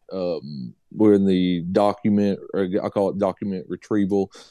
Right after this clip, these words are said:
stage. We're getting a transcript from the, what went from the court recorder, what went on in my bench trial and sentencing. And so, um, each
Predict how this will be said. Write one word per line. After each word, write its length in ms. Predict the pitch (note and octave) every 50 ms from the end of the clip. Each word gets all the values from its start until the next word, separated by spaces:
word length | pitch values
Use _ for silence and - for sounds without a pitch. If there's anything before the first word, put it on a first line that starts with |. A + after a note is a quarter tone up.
| _ _
stage. 400 | - A2+ G2+ G2+ G2 G2 F#2 G#2
We're 80 | G#2 G2
getting 280 | F#2 G2+ D2 G2 G2
a 140 | F#2+ F2+ F2+
transcript 720 | F2+ - - G#2+ G2+ G2 F#2+ - - - G#2+ G#2 G2 - - _
from 300 | - G2+ F#2+ F#2+ F#2 F#2
the, 140 | F2+ F2+ -
what 260 | - F#2+ G2 G2 F#2+ -
went 140 | G2 G2+ G2 - _ _ _
from 180 | - G#2+ F#2+
the 80 | F#2+ F#2
court 340 | - - - A2 G#2 F#2+ F2+
recorder, 420 | F#2 - - G#2+ G#2 G2+ F#2 F2+
what 200 | F2+ F#2+ G2 -
went 160 | F#2+ G2+ F#2+
on 320 | F#2+ F#2+ F#2+ F#2+ G2 G2 F#2+ - _ _ _ -
in 100 | G#2 G2+
my 120 | F#2+ F#2
bench 260 | F#2 G2 G2 F2+ -
trial 220 | - - G2 F#2 F2
and 100 | F2 F#2
sentencing. 680 | - - G#2+ G2 F#2+ F#2 - - - F2+ F2+ F2+ F2+ - _ _ _ _ _
And 240 | - G2+ F#2+ E2 -
so, 460 | - G#2+ G2 F#2+ F#2+ F#2+ F#2 F#2 - -
um, 520 | G2 F#2+ F#2 F#2 F#2 F#2 F#2+ F2+ E2 D#2+ -
each 200 | - A2+ G#2+